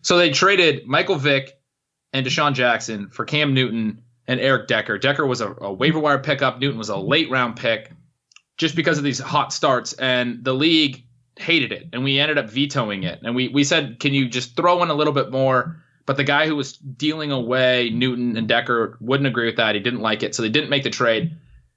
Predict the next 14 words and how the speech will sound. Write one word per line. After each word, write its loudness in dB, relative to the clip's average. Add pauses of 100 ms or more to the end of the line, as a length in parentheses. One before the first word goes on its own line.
(220)
And 2
it 2
ended 4
up 0
being -2
wrong. -2
Everyone, -2
what 2
everyone 2
thought 0
was -6
wrong. 0
Uh, 0 (220)
Vick -2